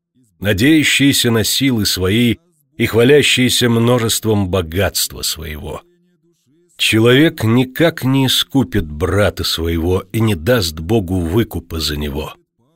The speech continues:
Дорога цена искупления души их, и не будет того вовек, чтобы остался кто жить навсегда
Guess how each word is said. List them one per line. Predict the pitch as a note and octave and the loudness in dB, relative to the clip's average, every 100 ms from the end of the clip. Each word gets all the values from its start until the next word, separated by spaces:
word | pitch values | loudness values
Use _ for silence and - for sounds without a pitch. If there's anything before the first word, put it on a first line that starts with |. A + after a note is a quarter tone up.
| _ _ - | _ _ -6
Дорога | F2+ G#2 G2+ G2+ B2+ | 0 0 0 0 -2
цена | - - G#2 A#2 | 0 -2 0 0
искупления | G2+ - G2 - A2+ A#2+ G#2 F#2+ | 0 -2 -6 -2 0 2 2 0
души | E2 D#2+ E2+ - A#2+ | -4 -8 -6 -4 0
их, | G#2+ E2 - - _ _ _ - | 0 0 -6 -14 _ _ _ -2
и | A#2+ | 2
не | B2+ | 4
будет | A2+ C#3 F3 D3+ - | 4 0 2 0 0
того | C3 B2+ C#3 | 0 2 2
вовек, | G3+ B2 C#3+ E3+ - _ _ _ - | 4 4 4 2 -4 _ _ _ -6
чтобы | - D3+ C#3 | 0 2 2
остался | B2 - D3+ B2+ B2 | 0 0 0 0 -2
кто | - A2 | -2 -2
жить | G2 B2+ - | 0 0 -2
навсегда | G#2+ - - F2 F2 A#2+ A2 | -4 -2 -4 -4 0 2 2